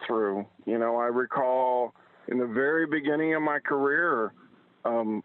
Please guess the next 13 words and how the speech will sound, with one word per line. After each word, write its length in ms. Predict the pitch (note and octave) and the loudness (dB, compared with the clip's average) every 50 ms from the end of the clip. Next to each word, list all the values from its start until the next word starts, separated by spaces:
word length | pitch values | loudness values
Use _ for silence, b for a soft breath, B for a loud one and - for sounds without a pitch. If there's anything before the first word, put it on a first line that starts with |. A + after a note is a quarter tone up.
| _ - A2+ | _ -6 -2
going 340 | A2+ A#2+ C3+ C#3+ C#3+ C#3+ C3+ - | 0 0 0 2 0 0 0 0
to 160 | D3+ D3 C#3 | 0 0 0
a 40 | C3 - - | -2 -2 -2
suicide, 760 | D#3 D3+ D#3+ D3+ C#3+ B2+ - C3 A2 A2 G#2+ G#2+ G#2+ G#2 F#2+ - - _ _ _ _ _ - | 0 0 2 0 0 0 0 0 0 2 2 2 0 0 -2 -10 -20 _ _ _ _ _ -2
first 280 | C#3 C#3 C#3+ C#3+ - - | 0 0 0 -2 -4 -4
time 300 | D#3 D3+ C#3+ C#3 C#3 C#3 | -2 0 0 0 0 0
I 120 | C3+ B2 | 0 0
had 220 | B2 A#2+ B2 A#2 - - | 0 0 -2 -2 0 0
ever 340 | - B2 B2+ B2+ C3 C#3 C#3 - - | 0 0 2 2 0 -2 -2 -4 -4
seen 560 | B2 A#2+ A#2+ A#2+ A#2+ A#2+ A#2+ A#2+ A2+ A2 C3 _ | -2 -2 0 0 0 0 0 -2 -2 -4 -6 _
blood, 560 | - G2 G#2+ G2+ A2 A2 A2+ B2 C#3+ D#3+ F3 - _ _ _ _ _ _ _ _ _ _ _ _ _ - | -4 -2 0 2 2 2 2 2 0 -2 -6 -12 _ _ _ _ _ _ _ _ _ _ _ _ _ -2
um, 500 | A2 A2+ G#2+ G#2+ G2+ G2 G2 F#2+ F#2 - _ _ _ _ _ _ _ - | 0 0 0 0 0 0 -2 -2 -4 -8 _ _ _ _ _ _ _ -2
in 460 | C3 C3 B2+ C3 B2+ B2+ B2+ B2+ | 0 0 2 2 2 2 2 0